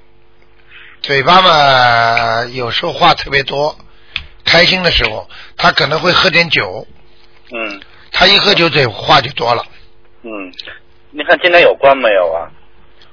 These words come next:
Speaker 1: 几岁啊？
Speaker 2: 呃，七十七了，三二年属猴的。另外，我，我的手机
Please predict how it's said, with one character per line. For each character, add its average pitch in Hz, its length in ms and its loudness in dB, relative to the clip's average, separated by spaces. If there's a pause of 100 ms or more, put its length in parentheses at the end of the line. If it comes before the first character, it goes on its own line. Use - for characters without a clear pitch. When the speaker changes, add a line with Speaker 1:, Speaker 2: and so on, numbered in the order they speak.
(160)
Speaker 1:
几 123 200 -2
岁 190 180 2
啊？ 151 280 4 (840)
Speaker 2:
呃， 123 340 2
七 - 220 -10
十 139 140 -4
七 - 180 -2
了， 104 340 6
三 165 160 6
二 143 80 6
年 131 160 4
属 90 140 -2
猴 92 240 0
的。 113 120 4 (320)
另 196 140 4
外， 160 100 8 (220)
我， 135 100 -8 (220)
我 135 80 6
的 170 80 2
手 120 140 2
机 143 100 0